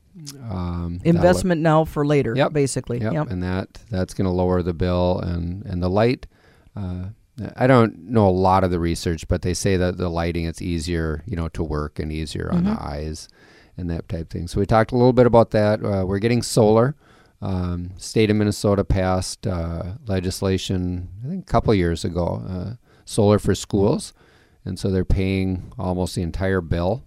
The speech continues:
Speaker 1: and we're gonna have solar panels put on each building. We're figuring that's a savings, uh, right now, conservatively, of anywhere from six to eight thousand dollars a year.
Speaker 2: Wow, okay.
Speaker 1: Uh,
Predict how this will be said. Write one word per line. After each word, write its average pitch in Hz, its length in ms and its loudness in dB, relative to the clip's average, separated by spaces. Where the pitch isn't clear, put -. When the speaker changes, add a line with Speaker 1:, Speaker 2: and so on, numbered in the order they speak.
Speaker 1:
and 92 180 -6
we're 87 120 -4
gonna 90 120 -4
have 85 80 -4
solar 90 300 -2
panels 87 340 -2
put 101 160 0
on 87 160 -4
each 87 300 -8
building. 113 480 0
We're 98 100 0
figuring 101 400 4
that's 98 240 0
a 104 60 -4
savings, 104 840 -2
uh, 95 120 -2
right 95 240 -2
now, 95 240 -2
conservatively, 113 1160 2
of 101 260 -8
anywhere 95 280 2
from 92 200 -4
six - 320 -4
to 110 80 -6
eight 98 160 -2
thousand 87 340 -4
dollars 82 320 -4
a 90 80 -6
year. 87 420 -6
Speaker 2:
Wow, 117 320 -4
okay. 147 260 -4
Speaker 1:
Uh, 87 240 -6